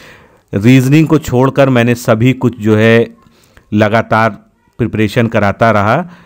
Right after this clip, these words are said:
जीके की मैंने सु-, सुपर सीरीज बनाई और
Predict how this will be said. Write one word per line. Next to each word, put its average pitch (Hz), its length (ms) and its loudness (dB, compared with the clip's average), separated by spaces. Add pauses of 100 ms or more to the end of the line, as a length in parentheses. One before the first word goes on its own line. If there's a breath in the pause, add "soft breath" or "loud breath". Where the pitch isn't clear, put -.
(240 loud breath)
जीके 110 400 0
की 127 140 -2
मैंने 120 240 2
सु-, 123 260 -4
सुपर 117 280 -2
सीरीज 113 320 0
बनाई 113 400 0 (340 loud breath)
और 117 300 2